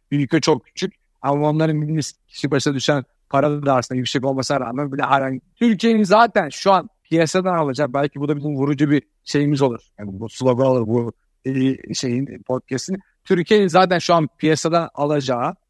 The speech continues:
yüz elli iki yüz tane unicorn borcu var. Yani bunu almamız lazım.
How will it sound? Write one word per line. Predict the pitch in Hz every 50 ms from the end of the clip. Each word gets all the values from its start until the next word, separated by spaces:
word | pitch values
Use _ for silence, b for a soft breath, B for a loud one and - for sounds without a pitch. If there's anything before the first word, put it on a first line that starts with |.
| _ -
yüz | 143 143 131 143
elli | 160 160 156 156
iki | 151 139 - -
yüz | 170 143 -
tane | - 147 143 139 135
unicorn | 139 135 - - 139 135 127
borcu | 117 117 117 113 101 113
var. | 101 90 92 _ _ _ _ _ _ _ -
Yani | 110 117 123 123
bunu | 147 175
almamız | 165 147 147 147 143 151 156 160 165 147 131
lazım. | 131 113 107 107 107 104 92 - -